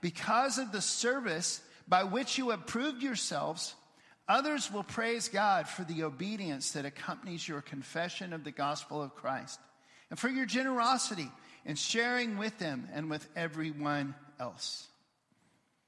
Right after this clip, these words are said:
Rich Mullins says, "Never forget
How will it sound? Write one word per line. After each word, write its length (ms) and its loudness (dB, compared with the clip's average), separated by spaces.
Rich 200 0
Mullins 360 4
says, 320 -2
"Never 340 2
forget 460 0